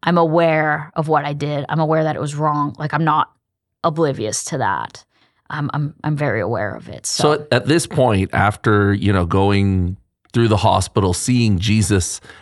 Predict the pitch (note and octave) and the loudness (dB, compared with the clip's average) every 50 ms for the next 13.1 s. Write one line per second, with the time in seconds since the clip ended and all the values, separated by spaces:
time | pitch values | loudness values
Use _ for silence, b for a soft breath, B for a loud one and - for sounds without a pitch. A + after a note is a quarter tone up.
0 | B B B F#2+ - - - G2 F2+ - - A2+ G#2 G2 G2+ F2 F#2+ A#2 A#2+ - | B B B -2 -2 0 0 -2 -2 0 0 2 2 2 2 0 -2 -4 -8 -10
1 | _ - F#2+ G2+ G#2 F#2+ E2 E2 G2+ F#2+ F#2 F#2 F#2 F2+ G2 - - G2 G2 G2 | _ -4 0 2 2 2 2 2 2 2 2 2 2 0 -2 0 0 0 2 2
2 | G#2 G#2 G#2 G2+ G2 G2+ G2+ - b b b b b b b b b - C#3+ B2+ | 4 4 4 4 2 0 -2 -2 b b b b b b b b b -4 0 2
3 | A#2 A2+ A2 A2 G#2 - A#2 G2+ F2+ G#2 G2+ G2 - - - - G#2+ - - A#2 | 2 4 4 2 2 2 0 0 2 2 0 0 -2 -4 -2 -2 0 0 2 2
4 | G#2 G2+ F#2 F2 F2+ B2+ A2+ G#2+ A2 A2+ A2 G#2 G#2 G#2+ A2+ G#2+ - A#2+ A2+ G#2+ | 2 2 2 2 0 0 0 0 2 2 2 2 2 2 2 0 0 0 0 0
5 | G2 - A#2 F#2+ F2+ - F#2+ - G2+ F#2 G#2+ - - G2 F2+ F#2+ - - A2 F#2+ | 0 2 0 0 0 0 0 0 2 0 0 2 0 0 0 -2 -2 -2 0 0
6 | G2+ A2 A#2+ B2+ C3 A#2+ - A2+ - B B B B B B B B B B B | 0 0 0 -2 -2 -4 -6 -6 -8 B B B B B B B B B B B
7 | B B B B B - B3 B3+ B3+ C4+ B3+ A#3 A#3 - C#4 C#4+ D4+ C4+ B3 G3+ | B B B B B -2 -2 0 0 0 0 0 0 0 0 0 0 0 -2 0
8 | F#3+ B3 A#3 A3+ G#3+ A3 G#3+ G#3 F#3+ F3+ - - - - - - F#3 F3 G3 F#3 | 0 2 2 4 4 4 2 2 0 -2 -6 -8 -12 -12 -8 -4 -2 0 0 0
9 | - - G3+ F3+ F3+ E3 - - C#3 - - - - B B B B B - F3+ | 0 0 0 0 0 0 -2 -2 -4 -4 -6 -10 -16 B B B B B -2 0
10 | E3 F3 D#3+ D#3+ D#3 - - G3 - E3 - E2 - - - _ _ _ _ _ | 2 2 2 2 0 0 -2 -2 -2 -4 -6 -8 -8 -12 -18 _ _ _ _ _
11 | _ _ _ _ _ _ _ _ - - _ _ - F#3 F#3+ - - G#3+ G#3+ A3+ | _ _ _ _ _ _ _ _ -20 -20 _ _ -2 -2 -2 0 0 0 2 2
12 | B3+ - - G#3 F#3 F3+ F3+ E3+ E3+ D3+ D#3 - - A2+ B2 - - - - - | 2 2 0 0 0 0 0 0 2 0 -2 -2 -2 -4 -6 -6 -6 -8 -8 -10
13 | - - | -12 -16